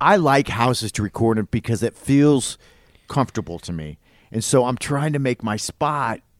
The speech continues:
you know, comfort-, so when people come in, they go, "Gosh, this feels like a living room," and, or something like that. And I'm like, "Yeah,"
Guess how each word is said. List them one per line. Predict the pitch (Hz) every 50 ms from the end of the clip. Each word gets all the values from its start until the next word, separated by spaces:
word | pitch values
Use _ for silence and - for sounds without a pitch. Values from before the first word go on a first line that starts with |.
| _ _ _ _ _ _ _ _ _ _ _ _ _ _
you | - 131
know, | 120 113
comfort-, | 98 - - 185 170 -
so | - 143
when | 135 127 110
people | - 156 143 147 -
come | - 135 127 131
in, | 139 131
they | 123 107
go, | 113 101 101
"Gosh, | - 143 135 139 -
this | 120 -
feels | - - 123 120 107 -
like | 110 110 110 110 107 - - - _ _ _ _ _ _ - - - - - _ _ _ _ _ -
a | - 127
living | 127 135 131 147 139
room," | 127 117 107 -
and, | - 139 135 -
or | - 135 131 127
something | - - - 151 139 - - 127 117
like | 110 104 -
that. | 113 101 101 107
And | 120 120 120
I'm | 131 123 131 131
like, | 123 117 - - -
"Yeah," | 101 113 131 131 107 82